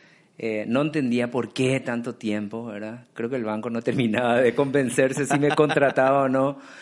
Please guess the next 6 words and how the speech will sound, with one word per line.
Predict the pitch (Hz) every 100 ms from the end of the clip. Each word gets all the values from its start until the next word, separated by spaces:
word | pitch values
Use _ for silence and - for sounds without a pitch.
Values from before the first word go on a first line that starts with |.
| - - 175
pero | 151 143 143
finalmente | 147 143 147 151 175
me, | 180 156 131
me, | 113 117
me | - 123
contrataron | 139 139 131 131 135 160 160